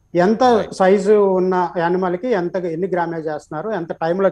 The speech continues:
Speaker 1: check చేస్తున్నారు కరెక్ట్గా. తర్వాత చక్కెర మీరు కిందకి దింపేటప్పుడు జనరల్గా feed boy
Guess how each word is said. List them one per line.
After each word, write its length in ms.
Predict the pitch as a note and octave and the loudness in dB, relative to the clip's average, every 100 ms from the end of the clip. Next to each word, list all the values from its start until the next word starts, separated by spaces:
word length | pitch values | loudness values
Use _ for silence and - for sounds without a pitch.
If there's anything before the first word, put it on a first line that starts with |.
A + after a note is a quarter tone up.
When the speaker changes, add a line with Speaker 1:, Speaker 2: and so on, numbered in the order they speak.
| F3+ | 0
Speaker 1:
check 180 | - D3 | -6 -6
చేస్తున్నారు 460 | B2 - B2+ A2 _ - - _ | -8 -10 -16 -16 _ -20 -20 _
కరెక్ట్గా. 340 | F3+ G#3 G#3+ G3 F3+ | 0 0 -2 -2 2
తర్వాత 280 | G3+ B3 A3+ - | 4 4 4 2
చక్కెర 340 | F#3 F#3 A3 A3+ G#3 | 0 2 2 2 0
మీరు 180 | G3+ F#3 F#3 - _ _ G3+ | 0 -2 -6 -10 _ _ -2
కిందకి 300 | A#3 C#4 C4 | 2 2 2
దింపేటప్పుడు 680 | G#3 G#3 A#3 A3 F#3+ E3+ D#3 | 0 0 2 2 0 -2 -4
జనరల్గా 380 | D#3 F3 A3+ A#3 | -4 -2 -2 -2
feed 260 | G#3 G#3 G#3 | -4 -4 -2
boy 160 | G#3 G3+ | -2 -2